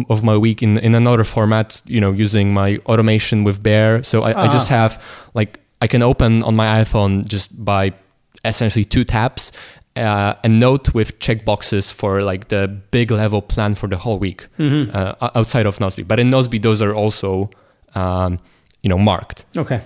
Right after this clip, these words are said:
Speaker 1: So
Speaker 2: Okay.
Speaker 1: I, I do this first in Nozbe, and then I, I put it only for, you know, so that I,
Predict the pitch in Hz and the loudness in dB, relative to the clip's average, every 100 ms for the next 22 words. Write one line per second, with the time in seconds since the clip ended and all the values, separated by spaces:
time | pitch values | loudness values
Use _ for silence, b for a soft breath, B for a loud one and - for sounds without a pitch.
0 | - _ - 107 123 120 113 135 127 - | -12 _ 2 2 2 2 2 2 2 0
1 | 143 139 131 120 123 127 120 110 110 107 | 0 2 2 2 2 0 0 2 2 2
2 | 104 - 110 110 - 160 139 113 - - | 0 0 -2 0 0 2 2 -2 -12 -14
3 | - 151 131 - 113 101 95 _ _ 226 | -4 0 0 0 0 0 -4 _ _ -20
4 | - - - 113 92 - 110 104 104 | -20 -20 -6 -4 -2 -2 0 0 -2